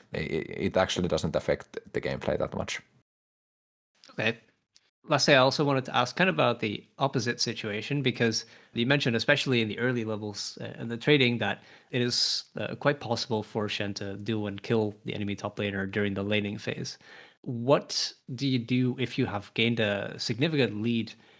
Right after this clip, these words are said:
Speaker 2: in that laning phase? Um, how do you use that advantage well throughout the mid game?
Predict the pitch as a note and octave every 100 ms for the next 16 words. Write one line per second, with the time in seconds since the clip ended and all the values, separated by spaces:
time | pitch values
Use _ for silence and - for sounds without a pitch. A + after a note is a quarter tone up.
0 | _ D3 C#3 B2 A2+ G#2+ G#2 A2 G#2 G2+
1 | - - _ G#2 G2 - _ - B2+ D3+
2 | C3+ A#2+ - A2+ A2+ A#2 F#2+ G2 G#2 G2+
3 | G2+ G2+ G2 F#2 G2+ G2+ G2 G2 - G#2+
4 | G2 G#2 G#2 G2+ - C3